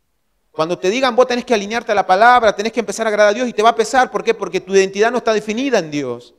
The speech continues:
Vos todavía no te ves parte de esto. Eso te va a pesar. Si otra vez, "Loco, pero estos son reestructurados, ya me tienen re-". No, no, no, no.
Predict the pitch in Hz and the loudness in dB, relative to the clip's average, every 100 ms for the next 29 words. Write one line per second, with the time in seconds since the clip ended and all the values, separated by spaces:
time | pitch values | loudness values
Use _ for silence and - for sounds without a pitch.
0 | _ _ _ _ 196 220 247 247 277 247 | _ _ _ _ -2 4 4 6 4 2
1 | 233 240 - 285 302 302 277 220 220 233 | 2 2 6 6 8 4 4 4 8 6
2 | 196 - 156 135 113 - 170 196 160 165 | 4 -4 -8 -6 -12 -12 -12 -6 -4 -4
3 | 147 165 135 107 _ _ _ _ _ _ | -4 -12 -14 -14 _ _ _ _ _ _
4 | _ _ _ - 170 226 - 147 170 254 | _ _ _ -20 -16 -16 -14 -12 -8 -6
5 | 190 170 202 180 - 180 185 180 185 147 | -6 -10 -14 -20 -20 -20 -20 -18 -18 -20
6 | 110 135 185 185 156 202 190 185 160 202 | -20 -18 -14 -14 -14 -18 -20 -20 -18 -20
7 | _ _ 151 220 233 240 269 | _ _ -14 -12 -12 -10 -12